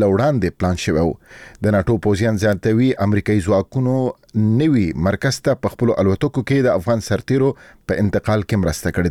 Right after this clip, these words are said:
ده. دوی وایي د سرتیرو تر انتقال وروسته امریکایي ځواکونو د ولسوالۍ تأسیسات او، او ویجاړ شوي موټر بمباري کړي او هیڅ شی طالبانو ته نه دی پاتې شوی.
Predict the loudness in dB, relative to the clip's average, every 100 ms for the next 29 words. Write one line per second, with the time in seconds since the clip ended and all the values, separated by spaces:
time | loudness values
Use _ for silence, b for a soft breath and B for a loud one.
0 | 0 2 2 2 0 B B B -6 -2
1 | -2 -2 0 0 -2 -2 0 0 0 0
2 | 0 0 -2 0 0 0 0 0 0 0
3 | 0 2 0 0 0 0 0 -2 -2 0
4 | 0 2 0 -2 _ _ _ _ _ _
5 | -2 0 2 0 0 -2 0 0 0 -2
6 | -2 0 0 0 0 0 0 0 -2 B
7 | B B 0 0 0 -2 -2 -2 0 0
8 | 2 2 0 0 -4 -4 b b -2 0
9 | 2 0 0 -4 -4 -4 -2